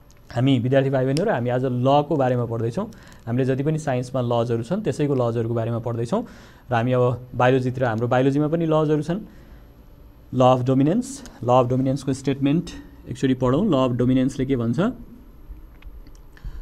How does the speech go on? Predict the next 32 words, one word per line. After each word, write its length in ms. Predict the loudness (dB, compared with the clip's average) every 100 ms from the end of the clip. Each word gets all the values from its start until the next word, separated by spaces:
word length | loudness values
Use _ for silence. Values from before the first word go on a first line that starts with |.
| -14 -14 -8
Law 300 | -4 -2 -2
of 100 | -2 -6 -16 -18 -16 -10
dominance, 480 | -6 -4 -4 -6 -8 -12 -12 -10 -8 -10 -14 -6
law 200 | 0 0
of 80 | 0
dominance। 340 | -4 -4 -6 -10 -16 -20 -6
It 80 | 2
states 480 | 2 2 -2 -2 -2
that 300 | 0 2 0
when 440 | -4 -2 0 0 0
there 180 | 0
is 60 | 0
a 280 | -2 -4 0
cross 520 | 2 0 -4 -14 -12 -6
between 340 | -2 0 0
two 320 | -2 -2 -2 -2
pure 260 | 0 2 2
homozygous 1000 | 2 0 2 2 4 4 2 -4 -8 -16 -20 -20 -12 0
with 140 | 4
a 120 | 4 4
contrasting 720 | 0 2 2 2 0 -2 0
pair 280 | 2 4 4
of 180 | 4 0
characteristics, 800 | -2 -2 -2 -6 -2 -4 -6 -16 -20 -20 -6
only 280 | 0 4 4
one 280 | 4 4 4
of 140 | 4
the 80 | 2
character 480 | 2 2 0 0 0
can 180 | 0 -2
express 420 | -2 -2 -2 0
themselves 540 | 0 -2 0 -2 -4